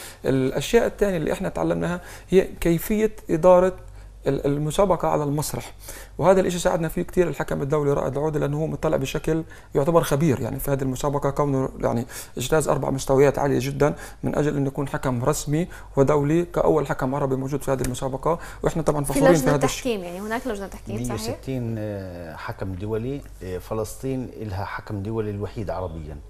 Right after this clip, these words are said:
Speaker 3: هو من أعضاء المنتخب الفلسطيني، من مؤسسين المنتخب الفلسطيني، الأخ رائد العودة.
Speaker 2: نعم، أكيد
Speaker 3: إن-
Speaker 2: وجه له كل التحية.
Speaker 3: آه، الله يسلمك.
Speaker 2: مهم.
Speaker 1: وتعلمنا أيضا، آه،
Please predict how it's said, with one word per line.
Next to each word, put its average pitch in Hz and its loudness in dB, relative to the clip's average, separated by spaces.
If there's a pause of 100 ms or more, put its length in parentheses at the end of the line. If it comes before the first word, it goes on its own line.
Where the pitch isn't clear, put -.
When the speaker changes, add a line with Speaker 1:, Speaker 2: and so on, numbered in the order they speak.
(360)
Speaker 3:
هو 120 -2
من 101 -4
أعضاء 98 -2
المنتخب 95 -8
الفلسطيني، 101 -6
من 127 -8
مؤسسين - -8
المنتخب 95 -8
الفلسطيني، 101 -10
الأخ - -10
رائد 80 -4
العودة. 101 -8 (180)
Speaker 2:
نعم، 208 -4
أكيد 247 -2
Speaker 3:
إن- 240 2
Speaker 2:
وجه 254 2
له 240 2
كل 247 -2
التحية. 202 -6
Speaker 3:
آه، 85 -6
الله 65 -10
يسلمك. - -14 (320)
Speaker 2:
مهم. - 0
Speaker 1:
وتعلمنا 175 0
أيضا، 185 -2 (360)
آه، 143 -2